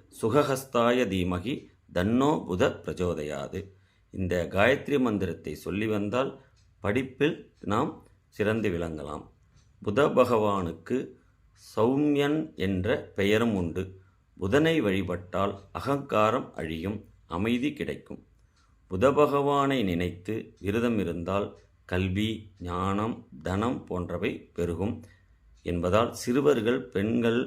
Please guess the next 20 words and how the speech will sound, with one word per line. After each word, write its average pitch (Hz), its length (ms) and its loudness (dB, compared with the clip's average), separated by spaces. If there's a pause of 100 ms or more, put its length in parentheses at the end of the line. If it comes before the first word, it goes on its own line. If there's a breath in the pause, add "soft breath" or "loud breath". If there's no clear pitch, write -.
(380 loud breath)
ஆண்கள் 127 460 4
என 101 180 2 (140)
யார் 104 320 6
வேண்டுமானாலும் 120 760 2 (360)
விரதத்தை 98 580 -2 (220)
அனுசரிக்கலாம். 85 800 -4 (520 soft breath)
புதன்கிழமையன்று 110 1120 2 (140)
ஸ்ரீ - 420 -8
நாராயணனை 131 880 2
வழிபட்டு, 87 580 -4 (480 loud breath)
பின்னர் 107 380 0 (140)
நவக்கிரகங்களை 123 880 2
வணங்கி, 82 420 -4 (460 loud breath)
பின் 131 180 0 (120)
புத 92 240 2
பகவான் 131 480 2
முன் 107 200 0
நின்று 85 360 -2
வழிபட 87 400 -2
வேண்டும். 78 360 -8